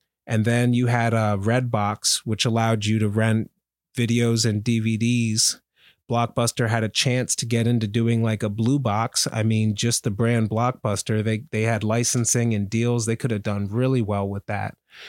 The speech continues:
But companies, especially large companies, they have short-sighted deadlines. They have quarters to grow. Innovation may take time, it may take resources, and it's just difficult to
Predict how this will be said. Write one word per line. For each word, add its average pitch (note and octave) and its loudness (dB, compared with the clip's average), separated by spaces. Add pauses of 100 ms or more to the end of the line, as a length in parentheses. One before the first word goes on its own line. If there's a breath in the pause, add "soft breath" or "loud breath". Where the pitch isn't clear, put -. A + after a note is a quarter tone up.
(200 loud breath)
But A#2 0 (340)
companies, C#3+ 0 (400)
especially D3+ 0 (340)
large B2 0
companies, G2+ -4 (320)
they A#2 0
have A#2+ -2 (180)
short-sighted C#3 0
deadlines. A2+ -2 (180)
They A2+ 0
have A2+ -2
quarters B2+ 0
to A#2 -2
grow. G#2 -6 (400 loud breath)
Innovation D3 2
may B2+ 2
take A#2 -2 (240)
time, B2+ 0
it G#2+ -6
may A2+ -2
take G#2+ -4
resources, B2 0 (100)
and A#2 -2
it's A2 0
just - -2
difficult C3 -4
to A2+ 0